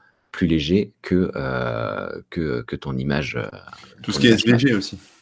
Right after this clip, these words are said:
Speaker 1: Et ensuite, voilà. Et maintenant, aujourd'hui, ce qu'on utilise le plus, c'est directement des, des S V G, euh, parce que c'est encore plus léger que, que, que du pixel. Et puis, c'est propre, c'est net, c'est, euh, parfaitement, euh,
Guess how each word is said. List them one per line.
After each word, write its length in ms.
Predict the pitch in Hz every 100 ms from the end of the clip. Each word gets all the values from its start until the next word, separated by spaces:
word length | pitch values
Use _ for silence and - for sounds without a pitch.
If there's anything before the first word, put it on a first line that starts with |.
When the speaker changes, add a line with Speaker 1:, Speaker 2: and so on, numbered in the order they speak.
| _ _
Speaker 1:
Et 140 | - 90
ensuite, 300 | 82 - -
voilà. 280 | 85 78 67
Et 60 |
maintenant, 320 | 80 87 110
aujourd'hui, 360 | 110 95 87 101
ce 100 | -
qu'on 80 | 90
utilise 280 | 87 82 78
le 120 | 80
plus, 420 | - 131 196 - - - - _ _
c'est 340 | - - 80
directement 540 | 76 90 82 - 98 98
des, 440 | 80 73 71 71
des 120 | 69
S 200 | 76 92
V 120 | 87
G, 300 | 80 82 - _ _ _ -
euh, 160 | 69
parce 220 | 69 78 -
que 100 | 78
c'est 160 | -
encore 320 | 69 - 64 -
plus 160 | - 85
léger 480 | 78 71 85 98 -
que, 380 | - 67 65 62 - - - _ -
que, 240 | - -
que 160 | - 139
du 100 | 123
pixel. 560 | - - - 120 101 82 - _
Et 120 | 139
puis, 120 | -
c'est 180 | - -
propre, 440 | - - 87 - -
c'est 160 | 69
net, 360 | 71 85 95 -
c'est, 300 | - - 67
euh, 420 | 57 53 - 50 - -
parfaitement, 800 | - - - 76 - 80 76
euh, 60 | -